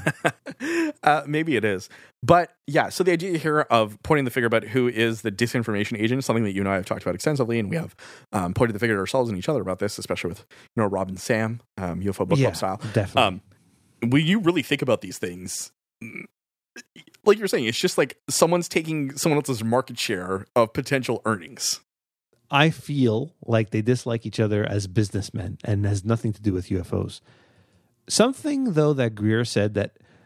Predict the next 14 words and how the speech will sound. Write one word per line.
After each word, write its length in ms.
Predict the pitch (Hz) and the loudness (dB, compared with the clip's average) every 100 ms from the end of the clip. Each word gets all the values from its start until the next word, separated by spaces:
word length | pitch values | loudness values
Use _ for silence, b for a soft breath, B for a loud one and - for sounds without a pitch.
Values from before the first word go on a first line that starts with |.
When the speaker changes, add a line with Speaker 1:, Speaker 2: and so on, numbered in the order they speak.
| b b - | b b -6
Speaker 1:
uh, 120 | 131 - - - - - | -4 -4 -8 -14 -14 -12
sort 380 | - 175 208 | -4 2 2
of 260 | 311 214 151 _ | 2 -4 -10 _
made 240 | - 156 214 | 2 2 4
me 100 | 208 | 2
laugh, 320 | 135 175 220 | 0 0 0
but 140 | 131 | -2
sort 180 | - 175 | 2 2
of 80 | 180 | 4
made 140 | 170 | 2
me 140 | 147 104 | 0 -2
sad 500 | - 110 101 160 160 | -2 0 0 0 0
for 120 | 180 | 2
him, 240 | 180 196 | 2 2